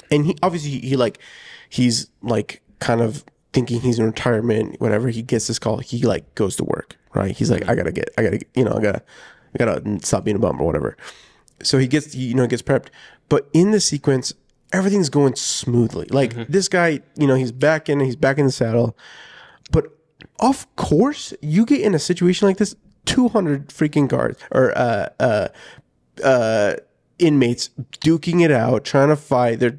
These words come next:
Speaker 1: having this whole freaking chaos. She gets separated.
Speaker 2: Right.
Speaker 1: Right? And then
Speaker 2: Oh my gosh, the intensity there.
Speaker 1: The intent, the, the, and what even, what's even, be-, is because they're doing this in a oneer,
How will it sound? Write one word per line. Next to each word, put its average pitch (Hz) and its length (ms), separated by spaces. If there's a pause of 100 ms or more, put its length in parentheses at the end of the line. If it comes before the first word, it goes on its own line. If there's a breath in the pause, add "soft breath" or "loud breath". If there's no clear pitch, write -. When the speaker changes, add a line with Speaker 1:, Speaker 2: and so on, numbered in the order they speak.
(140)
Speaker 1:
having 135 240
this 139 120
whole 151 180 (300)
freaking 151 520
chaos. 117 460 (480 loud breath)
She - 220
gets - 280
separated. 101 800 (380)
Speaker 2:
Right. 107 340 (100)
Speaker 1:
Right? 143 360
And 151 180
then 147 80
Speaker 2:
Oh - 40
my 147 60 (100)
gosh, - 380
the 120 160
intensity 123 520
there. 151 240
Speaker 1:
The 247 100
intent, 269 640
the, 196 280 (400 loud breath)
the, 208 320
and 208 120 (100)
what 196 280
even, 240 360
what's 190 240
even, 196 360 (120)
be-, - 80
is 151 180
because 165 480
they're 220 80
doing 185 220
this 139 180
in 123 100
a 113 60
oneer, - 340